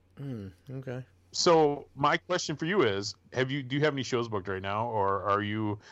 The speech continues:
Speaker 2: still holding out, or, uh, what's, uh, what, when are you gonna be ready to,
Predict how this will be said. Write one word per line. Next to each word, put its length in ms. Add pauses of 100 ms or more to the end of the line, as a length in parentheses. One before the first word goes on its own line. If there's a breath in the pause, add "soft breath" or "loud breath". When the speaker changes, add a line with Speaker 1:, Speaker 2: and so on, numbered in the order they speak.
(160 loud breath)
Speaker 2:
still 300
holding 380
out, 360
or, 400
uh, 220 (880 soft breath)
what's, 340
uh, 140
what, 260
when 180
are 80
you 200
gonna 160
be 100
ready 200
to, 220